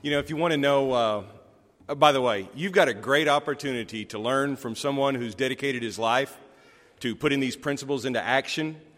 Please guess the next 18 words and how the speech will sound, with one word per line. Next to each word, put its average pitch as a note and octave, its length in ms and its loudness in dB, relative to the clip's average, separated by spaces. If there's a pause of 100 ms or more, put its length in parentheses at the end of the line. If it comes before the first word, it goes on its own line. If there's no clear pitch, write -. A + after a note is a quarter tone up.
(240)
and A2 180 0
I C3 80 4
hope D#3 220 2
that C#3+ 160 -6
you'll D3+ 100 0
take D3 240 0
advantage C3+ 480 0
of A#2 120 -4
that A2 260 0
this B2+ 180 -4
afternoon. B2 640 0
Hal, C#3+ 260 4
we're B2 80 0
so C#3 220 -2
thankful C#3+ 380 -2
that B2 180 -2
you're A2+ 100 -4
here. D3 320 -2